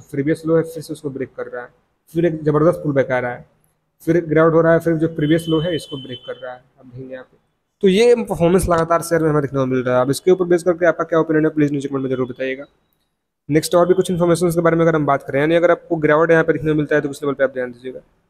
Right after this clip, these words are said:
सबसे पहला जो level रहेगा, अगर आपको गिरावट यहाँ पे देखने को मिलता है सेवन फिफ्टी टू के आसपास जो level है, इस पर आप ध्यान दीजिएगा। एटीजीएल शेयर में सेवन फिफ्टी टू के बाद अगर हम बात करें तो next level यहाँ पे क्या हो सकता है, सेवन थर्टी एट का,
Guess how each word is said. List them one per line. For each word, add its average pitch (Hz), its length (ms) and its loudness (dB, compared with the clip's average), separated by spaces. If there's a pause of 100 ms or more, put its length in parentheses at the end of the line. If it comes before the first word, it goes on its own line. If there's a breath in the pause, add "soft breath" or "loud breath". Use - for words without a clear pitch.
(580)
सबसे 156 180 -2
पहला 160 260 4
जो 160 100 4
level 151 200 4
रहेगा, 143 280 2
अगर 143 120 2
आपको 139 200 -4
गिरावट 131 280 2
यहाँ 131 100 0
पे 131 60 -2
देखने 127 180 -10
को 127 60 -8
मिलता 127 240 -6
है 147 100 -8 (560)
सेवन 165 380 0
फिफ्टी 151 240 -6
टू 151 140 2
के 151 100 2
आसपास 147 260 0
जो 139 120 0
level 135 220 2
है, 135 60 2
इस 127 60 -4
पर 131 100 -4
आप 123 80 -2
ध्यान 120 200 -6
दीजिएगा। 123 320 -10 (680)
एटीजीएल 131 440 2
शेयर 127 220 -2
में 156 180 -6 (640)
सेवन 156 240 2
फिफ्टी 147 240 -10
टू 147 120 0
के 151 100 2
बाद 147 160 4
अगर 143 160 2
हम 139 140 0
बात 135 160 -2
करें 143 120 0
तो 139 100 -6
next 135 240 -6
level 135 180 0
यहाँ 135 140 0
पे 131 100 -6
क्या 131 120 -2
हो 127 100 0
सकता 127 240 -4
है, 131 60 2
सेवन 131 240 -4
थर्टी 127 380 -4
एट 127 100 -4
का, 160 200 -8